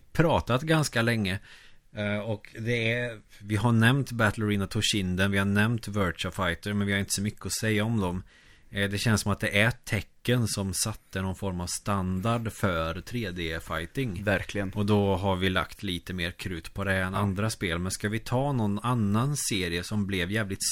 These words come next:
Speaker 1: stor också?
Speaker 2: Ehm, jag tänker väl på ett, eh, vill minnas att det är en Nintendo sextiofyra och, och något av de här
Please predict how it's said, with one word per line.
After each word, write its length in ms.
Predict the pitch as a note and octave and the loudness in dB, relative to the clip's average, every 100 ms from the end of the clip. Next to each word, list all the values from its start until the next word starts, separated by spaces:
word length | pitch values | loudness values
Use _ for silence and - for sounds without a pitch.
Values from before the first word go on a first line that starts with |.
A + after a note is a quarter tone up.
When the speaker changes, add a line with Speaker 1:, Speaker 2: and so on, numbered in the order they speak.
| - | -2
Speaker 1:
stor 400 | - D#3 A2 G2 | -2 -2 0 -2
också? 400 | G2+ - A2+ A#2 | -4 -6 -2 0
Speaker 2:
Ehm, 320 | A#2 A#2 A#2 A#2 | 0 0 -2 4
jag 200 | B2 A#2+ - - - | 6 6 2 -20 -12
tänker 540 | - - C3+ F#2+ - G2+ | -4 6 6 6 2 6
väl 220 | G#2+ G#2+ | 6 6
på 180 | - A#2 | 4 4
ett, 420 | G#2 - - - | 6 2 -4 2
eh, 60 | A#2+ G2 G2 | 4 6 2
vill 260 | G2+ A#2 A#2 | 6 6 8
minnas 460 | C3 B2 A2 A#2 | 8 8 6 6
att 100 | A#2 | 4
det 100 | - | 6
är 120 | A#2+ G#2+ | 8 8
en 120 | G#2 | 6
Nintendo 760 | G#2+ G#2 G#2 G2+ - A2+ G2+ | 6 4 2 0 4 6 6
sextiofyra 760 | F#2+ G#2 - G#2 B2 A2 G2+ A2 | 2 0 0 0 4 6 8 8
och, 420 | G#2 G#2 G#2+ - | 10 8 6 4
och 60 | G#2 | 4
något 320 | A2 G#2+ - | 4 4 6
av 100 | A2 | 8
de 120 | G#2+ | 8
här 280 | G#2+ G2 | 6 6